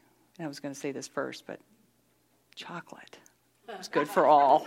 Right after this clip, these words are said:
<laughs> Chocolate is good for all. Doing good is profitable for everyone. Okay, that's a one size fits all. It's going to, it's going to meet a need in everybody's heart.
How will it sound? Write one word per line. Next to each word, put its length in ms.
<laughs> 1500
Chocolate 460
is 100
good 220
for 160
all. 340
Doing 600
good 500
is 140
profitable 560
for 320
everyone. 720
Okay, 300
that's 260
a 60
one 360
size 460
fits 320
all. 360
It's 180
going 300
to, 100
it's 200
going 300
to 60
meet 380
a 80
need 460
in 200
everybody's 760
heart. 420